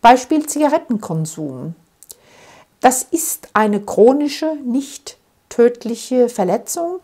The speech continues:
Wenn die Zellen der Lungen nichts unternehmen, dann werden sie irgendwann sterben. Also müssen sie sich verändern, wenn sie am Leben bleiben wollen. Die Rückentwicklung zum Status des Einzellers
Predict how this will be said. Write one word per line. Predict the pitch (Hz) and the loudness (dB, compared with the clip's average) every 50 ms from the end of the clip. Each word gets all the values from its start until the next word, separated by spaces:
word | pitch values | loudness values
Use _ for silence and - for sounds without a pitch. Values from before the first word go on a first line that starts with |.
| - - 247 214 - _ | -16 -20 -20 -20 -6 _
Wenn | 208 247 262 | 2 2 2
die | 277 294 330 330 - | 2 0 -4 -4 -6
Zellen | - - - - 269 269 285 311 285 294 | -10 -10 -4 -2 0 0 2 0 0 0
der | 262 247 | 0 0
Lungen | 226 220 262 302 320 320 311 285 - - | 2 2 0 0 -2 -4 -6 -8 -6 -4
nichts | 240 262 269 - - - - - | -2 -2 -2 -4 -10 -14 -16 -12
unternehmen, | - 233 226 220 220 214 214 240 254 381 392 240 226 254 320 330 311 | -10 -10 -8 -6 -6 -6 -4 -4 -4 -4 -2 -2 -2 -2 -4 -2 0
dann | 226 220 226 240 240 247 202 | 0 0 2 0 -2 0 0
werden | 170 208 240 254 247 | 0 0 0 -2 -4
sie | - - | -6 -6
irgendwann | - 208 214 214 214 214 226 220 214 | -8 -6 -6 -6 -6 -6 -6 -8 -6
sterben. | - - 240 254 254 190 - | -4 -2 -2 -2 -2 -4 -6
Also | - 185 185 - 196 196 | -6 -6 -2 0 0 0
müssen | 190 190 214 208 - 214 208 | 0 -2 -4 -4 -4 -8 -8
sie | 208 214 196 | -8 -10 -12
sich | 196 - - 233 233 - - - _ - - - - | -12 -12 -12 -12 -12 -12 -16 -18 _ -20 -20 -20 -20
verändern, | _ - - 269 233 - - _ - 220 240 277 294 269 233 208 175 156 160 170 175 175 185 - _ _ - - - - - - - - _ _ | _ -8 -4 -2 -2 -2 -4 _ -6 -4 -2 -2 -2 -2 -2 -4 -4 -6 -6 -8 -8 -10 -12 -14 _ _ -20 -20 -20 -20 -20 -20 -20 -20 _ _
wenn | _ 196 208 208 | _ 2 2 2
sie | 208 - 240 240 226 - _ _ | 2 -2 -6 -6 -8 -10 _ _
am | 220 233 | -6 -2
Leben | 202 202 202 202 214 208 | 0 2 0 0 0 -4
bleiben | 196 185 160 156 160 - 180 170 170 - | -6 -6 -6 -8 -8 -8 -10 -10 -8 -8
wollen. | 165 160 160 156 151 156 160 - - | -8 -8 -6 -8 -10 -10 -12 -8 -2
Die | 240 269 | 2 4
Rückentwicklung | 269 359 - - - 247 240 220 226 220 220 - 262 247 240 | 4 4 4 2 -4 -6 -6 -4 -6 -8 -6 -4 -4 -4 -4
zum | - 220 202 | -4 -6 -6
Status | 208 - 202 196 214 - 240 233 - - | -2 0 0 0 0 -2 -6 -6 -6 -8
des | - 208 - - - - _ _ _ | -10 -10 -8 -8 -10 -12 _ _ _
Einzellers | - 269 359 370 - - - 196 175 165 185 226 277 - - - | -4 -4 -4 -4 -6 -6 -8 -6 -6 -4 -4 -4 -4 -6 -10 -16